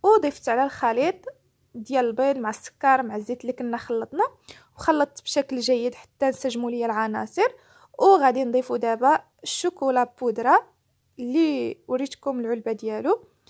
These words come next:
اولا تقدروا ديروا الكاكاو المر. اذا درتوا الكاكاو مر ديروا غير معلقه وحده، اذا درتوا هذا الشوكولا شو اللي كدار مع الحليب فديروا جوج معالق. بالنسبه للشوكولا شو كتجي بنينه بزاف في ال-، هاد الانواع ديال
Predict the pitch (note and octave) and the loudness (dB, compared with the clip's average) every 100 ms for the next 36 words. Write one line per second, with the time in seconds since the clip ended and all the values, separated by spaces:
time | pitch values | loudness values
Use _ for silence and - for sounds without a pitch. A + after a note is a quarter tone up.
0 | _ _ - F#4+ F#4+ F#4 D4 C#4 C#4+ C4 | _ _ 2 6 6 2 -4 -4 -4 -4
1 | C#4 E4+ F#4 E4+ - D4+ - A3+ G#3+ _ | -2 -2 -2 -8 0 -2 0 -6 -6 _
2 | _ _ _ D4+ C4 G#3 G#3 C4+ C4 F4+ | _ _ _ -6 -2 -4 -6 -4 -2 0
3 | E4+ D#4 - D4 - C#4 C4+ F4 C4+ B3 | -2 -4 -6 -8 -2 -2 0 -2 0 -2
4 | A3+ C4+ F4 C#4+ D4 - C4+ - C4+ C#4 | 2 0 0 -2 -6 -2 -4 -2 -4 -2
5 | C4+ C#4 - B3+ B3 B3+ A#3+ - D4 - | -2 -4 -6 -4 -2 -2 -4 -8 -10 -4
6 | B3+ B3 A#3+ - B3 - - _ C#4+ C#4+ | 0 0 -2 -4 -6 -8 -20 _ -4 -4
7 | G#3+ C4 A#3+ A#3 - A3+ A#3+ G#4+ - - | -2 -4 -2 -4 -2 -4 2 0 0 -6
8 | E4+ D4 C#4 D4 E4 _ _ _ B3+ D#4+ | -4 -2 -2 -2 -4 _ _ _ -4 -4
9 | D4+ B3 G#3 G3+ G3+ - _ _ _ _ | -2 -2 -2 -4 -10 -20 _ _ _ _
10 | _ _ - D4 D4 D4+ D#4 - C4+ B3+ | _ _ -10 -8 -2 -2 -2 -4 -2 -4
11 | D4 C#4+ A3 C4+ A#3+ C4 D#4+ D4 C4+ C#4 | -6 -8 -6 -6 -4 -4 -6 -6 -6 -6
12 | D#4 - C#4 E4 _ - C#4 C4+ B3 B3 | -8 -2 -2 -2 _ -12 -8 -4 -2 -2
13 | C#4 - B3 C4+ C#4 G#3+ C4+ C4 B3 A#3+ | -2 -2 -6 -2 -4 -4 -4 -4 -4 -8
14 | - | -10